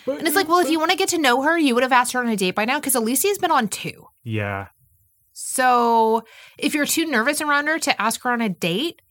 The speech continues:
Speaker 2: you're not gonna end up together.
Speaker 1: Yeah, it was, uh, kind of frustrating, honestly.
Speaker 2: So I do feel bad for Georgie, but he's like, "Can we talk for a second?" And she's like, "Not really, but I guess so." And he's basically like, "You know, I appreciate you so much.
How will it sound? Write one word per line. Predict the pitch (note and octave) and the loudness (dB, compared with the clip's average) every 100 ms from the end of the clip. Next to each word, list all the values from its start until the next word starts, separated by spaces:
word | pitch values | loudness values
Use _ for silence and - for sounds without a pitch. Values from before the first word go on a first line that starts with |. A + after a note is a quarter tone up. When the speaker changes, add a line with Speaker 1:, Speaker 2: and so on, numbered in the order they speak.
| _ _ _ _ | _ _ _ _
Speaker 2:
you're | B3 | 0
not | C4+ D4 | 0 0
gonna | C4+ | -4
end | A#3+ | -2
up | G3+ - | -2 -2
together. | - A#2+ - A#2 | -8 -10 -12 -8
Speaker 1:
Yeah, | A2 G#2 G2+ G#2 | -4 -4 -4 -6
it | C#3+ | -8
was, | D#3 E3+ | -8 -8
uh, | E3+ - | -12 -14
kind | - E3 | -6 -4
of | C#3 | -4
frustrating, | A2 F#2 - G2+ G2+ F#2+ | -6 -8 -8 -8 -8 -10
honestly. | F#2+ F#2 - G2+ F#2 - _ _ - | -10 -12 -14 -14 -14 -18 _ _ -14
Speaker 2:
So | - B3+ B3+ B3+ | -4 0 0 0
I | C4+ | -4
do | A3+ C#4+ | -6 -4
feel | F4 D#4 | -4 -2
bad | A#3+ G#3 | -2 -2
for | G3 | -8
Georgie, | F#3 F3+ E3 F#3 F3 G3 _ - _ _ - | -4 -6 -4 -6 -6 -8 _ -20 _ _ -2
but | A3+ A3 A#3 - _ _ _ _ | 0 2 -2 -8 _ _ _ _
he's | - B3 B3 | -10 -8 -2
like, | B3 A#3 | -2 -4
"Can | A3+ | -6
we | G#3 | -8
talk | - B3 B3 | 0 0 0
for | - | -6
a | A#3+ | -6
second?" | A#3+ A3+ G#3+ | -6 -6 -6
And | G3 | -6
she's | G3+ F#3+ | -6 -6
like, | F3+ | -6
"Not | F3+ G3 | -6 -6
really, | F3 G3+ G#3+ G#3+ G#3+ | -4 -4 -2 -4 -4
but | F#3+ F3 | -4 -6
I | E3 | -6
guess | E3 G3 - | -6 -6 -4
so." | G3+ F#3+ F#3+ G3 - - - - _ _ | -2 0 2 -2 -6 -20 -20 -20 _ _
And | A3 G#3+ | 0 2
he's | G#3+ G#3+ | 2 0
basically | A3+ A3 - A3 | 0 -2 -2 -2
like, | G#3+ G3+ G3+ A3 | 0 0 -2 -2
"You | |
know, | G#3+ G#3 G3+ G3+ - | 0 2 2 0 0
I | G3 | 0
appreciate | G3+ - A3 G3+ A3 G3+ | -2 -4 -6 -4 -4 -4
you | |
so | G3 F#3+ F3 | -4 -2 -2
much. | F#3 A3+ A3 A3 G#3+ | 0 0 2 0 -2